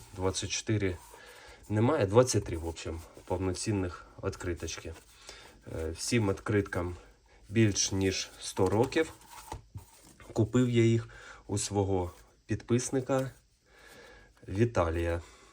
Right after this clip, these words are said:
Вітаха, знаю, що дивишся мене постійно, постійно один із перших залишаєш коментар, за що тебе велика тобі подяка. Так,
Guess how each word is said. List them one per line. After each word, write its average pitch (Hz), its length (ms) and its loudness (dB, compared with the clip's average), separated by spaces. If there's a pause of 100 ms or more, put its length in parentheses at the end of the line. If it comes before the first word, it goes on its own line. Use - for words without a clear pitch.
(300)
Вітаха, 127 760 2
знаю, 95 400 4
що 92 160 -4
дивишся 90 600 -2 (100)
мене 90 340 0 (140)
постійно, 127 640 0 (400)
постійно 85 680 0 (300)
один 92 360 2
із 87 120 -2
перших 87 400 2
залишаєш 87 640 -2
коментар, 95 580 2 (520)
за 90 200 0
що 120 340 2 (580)
тебе 104 520 0
велика 104 580 0 (280)
тобі 95 340 -2 (100)
подяка. 82 520 -4 (520)
Так, 98 360 2